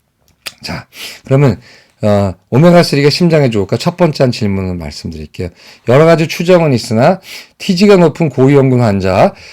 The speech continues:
어, 심지어 당뇨도 아니었단 말이에요. 그러니까 심장병이 이미 있고 스타틴을 썼는데도 불구하고 티지가 많이 높은 사람한테는 효과가 있을 수가 있어요. 그거는 처방합니다. 처방하는데 그, 그나마 효과가 있었다는 증거는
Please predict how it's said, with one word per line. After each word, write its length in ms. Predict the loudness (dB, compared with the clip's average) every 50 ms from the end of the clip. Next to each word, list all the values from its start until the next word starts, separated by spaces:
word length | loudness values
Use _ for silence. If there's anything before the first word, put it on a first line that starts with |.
| -20 _ _ _ -10 -6
어, 380 | -4 -2 -2 0 -2 -2 -4 -6 _ _
심지어 340 | _ -10 -4 0 2 2 2
당뇨도 400 | 2 0 0 2 4 4 4 4
아니었단 380 | 4 4 2 0 0 -2 -4 -4
말이에요. 140 | -4 -6 -4
그러니까 220 | -4 -6 -6 -8 -16
심장병이 640 | -8 -2 0 2 2 2 2 4 4 2 4 4 4
이미 180 | 2 2 2 0 0
있고 500 | -2 -4 -4 0 0 2 2 0 0 -4 -10 -20 _ _ _ -20
스타틴을 500 | -6 0 2 2 2 2 2 0 2 2
썼는데도 540 | 2 4 4 4 4 4 2 2 0 0 -2
불구하고 440 | -2 -2 -2 0 0 0 0 0
티지가 760 | -4 -6 -8 -8 -6 -6 -2 2 2 4 4 2 2 -2 -6 -8
많이 240 | -4 -2 0 2 2
높은 280 | 2 0 0 -2 -2
사람한테는 920 | 0 0 0 2 0 0 -2 -4 -4 -4 -2 0 2 2 2 2 0 -2 -6 _ _ _ _ _ _ _ _ _ -6 -6
효과가 260 | -4 0 2 2 2
있을 220 | 2 0 0 -4 -10
수가 200 | -8 -6 -6 -6
있어요. 260 | -6 -6 -6 -8 -8 -6
그거는 380 | -2 0 2 2 2 2 -2
처방합니다. 680 | -4 -4 -4 -2 -2 0 -2 0 -2 -2 -2 -4 -6 -10
처방하는데 920 | -6 -6 -2 -2 -2 -2 -2 -2 -2 -2 -2 0 2 2 4 2 2 -2 -6 _ _ -20 -20 -20 -20 -20 -20 -20 _ _ _ _ _ _ -2
그, 200 | 0 0 2 2
그나마 360 | 0 2 4 4 4 4 4
효과가 340 | 4 2 2 4 4 4 4
있었다는 420 | 4 2 0 2 2 2 2 2
증거는 580 | 0 0 0 2 2 2 2 2 2 0 0